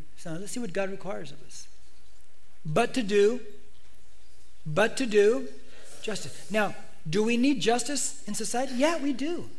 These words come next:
We have to have it or else society erodes. We're supposed to carry out justice, proper channels. But notice what else he says, "To love kindness and to walk humbly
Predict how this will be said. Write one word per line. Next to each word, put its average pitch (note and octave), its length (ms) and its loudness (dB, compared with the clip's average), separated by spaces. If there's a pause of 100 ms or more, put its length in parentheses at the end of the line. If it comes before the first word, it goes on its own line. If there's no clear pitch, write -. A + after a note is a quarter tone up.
(640)
We A3 160 2
have B3+ 200 0
to G3+ 100 0
have C4 200 2
it F#3 80 0
or F3 80 2
else G3+ 140 2
society G#3 580 0
erodes. E3+ 640 -2 (920)
We're G3 100 -2
supposed B3+ 280 0
to - 60 -4
carry A#3+ 180 4
out G3+ 100 4
justice, - 680 -2 (360)
proper F3+ 240 -2
channels. E3+ 320 0 (1080)
But F3+ 100 -2
notice C#4 340 2
what A#3+ 120 2
else - 160 2
he F#3 60 0
says, D3+ 100 -2 (240)
"To G3+ 120 -2
love G3 460 2 (380)
kindness - 880 -2 (1300)
and D#3 160 -2
to F3+ 80 2
walk F#3 280 2 (140)
humbly G#3 520 -2